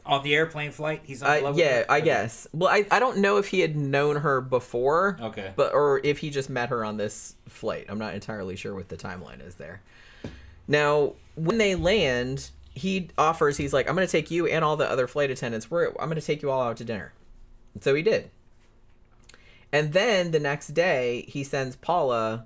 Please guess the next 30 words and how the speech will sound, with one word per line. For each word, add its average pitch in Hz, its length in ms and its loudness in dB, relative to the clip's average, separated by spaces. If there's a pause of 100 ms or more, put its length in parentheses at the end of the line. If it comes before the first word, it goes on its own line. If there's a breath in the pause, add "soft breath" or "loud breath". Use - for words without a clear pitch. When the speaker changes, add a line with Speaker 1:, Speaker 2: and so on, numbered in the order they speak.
Speaker 2:
like, 113 260 2
a 110 60 -2
whole 147 100 2
bunch 135 200 -4
of 107 60 -8
chocolate 160 520 2
and 113 120 -4
flowers 127 540 -2
and 113 100 -6
everything 110 300 -6
like 107 200 -6
that. 139 260 0
Speaker 1:
He's - 240 -4
simping. 107 240 -8 (160)
Speaker 2:
And, 123 320 2
yeah, 95 320 -4
and 127 240 -4 (240)
so, 131 400 2
and 127 300 -2
is 131 200 0
like, 127 160 0
"Hey, 196 260 0
come 156 340 -4
have 143 260 -2
lunch 131 200 -4
with 98 140 -8
me." 92 220 -16 (720 soft breath)
She - 220 -2
wasn't 254 400 2
jazzed 147 640 2